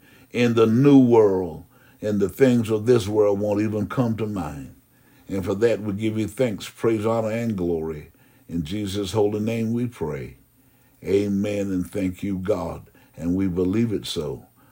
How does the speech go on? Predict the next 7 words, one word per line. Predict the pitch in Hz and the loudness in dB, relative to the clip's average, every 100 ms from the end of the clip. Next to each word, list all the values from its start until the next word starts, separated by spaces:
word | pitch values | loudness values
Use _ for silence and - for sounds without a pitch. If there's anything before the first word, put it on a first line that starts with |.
| _ _ | _ _
because | 90 - 95 87 | -10 -4 -4 -2
we | 95 92 | -2 -2
ask | 92 90 107 | -2 -4 -6
it | 92 | -2
in | 92 90 | -2 -2
Jesus' | 87 87 80 82 | -2 -4 -6 -10
name. | 80 78 78 - - | -8 -8 -10 -14 -18